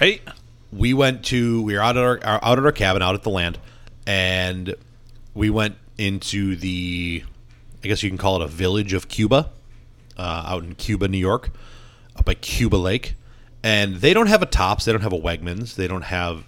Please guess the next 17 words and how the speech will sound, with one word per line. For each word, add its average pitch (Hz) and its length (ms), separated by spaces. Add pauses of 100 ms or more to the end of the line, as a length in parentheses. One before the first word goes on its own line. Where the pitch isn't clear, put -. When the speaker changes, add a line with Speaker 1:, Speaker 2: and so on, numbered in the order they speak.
(100)
Speaker 2:
they 95 360
have 165 120
a 160 40
Giant 101 580
Food 92 260
Mart. - 320 (280)
Speaker 1:
Yeah. 143 180 (340)
Speaker 2:
Giant 139 540
is 120 220
like, 113 400 (1700)
if 123 160
you 131 160
went 139 340
to 175 140
Tops - 640
in 107 120
the 95 180